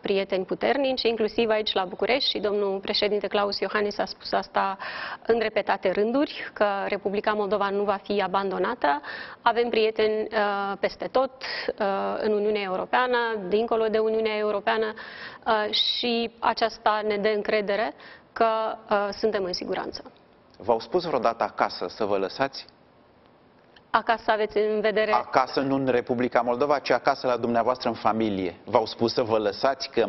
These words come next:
Speaker 2: e mare pericol, mamă?
Speaker 1: Bineînțeles, mama întotdeauna este îngrijorată, indiferent dacă pericolul este mai mare sau mai mic. Dar cu toții înțelegem că trebuie să,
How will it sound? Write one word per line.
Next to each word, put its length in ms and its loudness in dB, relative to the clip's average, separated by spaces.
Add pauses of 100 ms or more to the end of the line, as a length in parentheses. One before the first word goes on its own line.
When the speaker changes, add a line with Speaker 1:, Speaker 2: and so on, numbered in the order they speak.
Speaker 2:
e 180 2
mare 280 2
pericol, 500 0
mamă? 560 0 (1000)
Speaker 1:
Bineînțeles, 520 2 (120)
mama 240 2
întotdeauna 520 2
este 180 -2
îngrijorată, 800 -2
indiferent 480 0
dacă 440 0
pericolul 360 2
este 200 -2
mai 140 0
mare 360 0 (120)
sau 360 2
mai 160 2
mic. 240 -4 (420)
Dar 240 2
cu 80 -2
toții 280 2
înțelegem 580 2
că 160 0
trebuie 480 2 (140)
să, 400 0